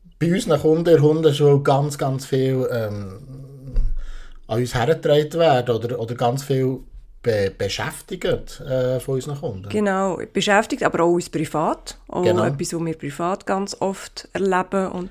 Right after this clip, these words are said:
Speaker 2: Themen
Speaker 1: Und
Speaker 2: haben damit.
Speaker 1: Und halt etwas, wo, wenn man einen Hund hat, man glaubt, äh,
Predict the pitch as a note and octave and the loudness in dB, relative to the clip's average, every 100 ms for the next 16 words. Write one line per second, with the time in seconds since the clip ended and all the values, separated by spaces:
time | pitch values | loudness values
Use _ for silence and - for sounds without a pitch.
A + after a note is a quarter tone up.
0 | - - G#3 G#3 G3+ F#3+ F3+ F3 E3+ E3+ | -12 2 4 6 4 2 0 -2 -2 -6
1 | D#3+ E3 - C#3+ C3+ C#3 C#3 C#3 C#3+ D3 | -6 -8 -2 0 4 4 4 2 2 -2
2 | C#3 B2 B2 A#2 A2 B2 A#2 A2+ A2 C3+ | 0 2 4 4 4 2 2 0 0 2
3 | C#3 B2+ B2+ - - B2 A#2 A#2 G#2+ G2+ | 2 0 -2 -4 -12 -6 -4 0 0 0
4 | F2+ G2 F#2 F2+ | -2 -2 -4 -6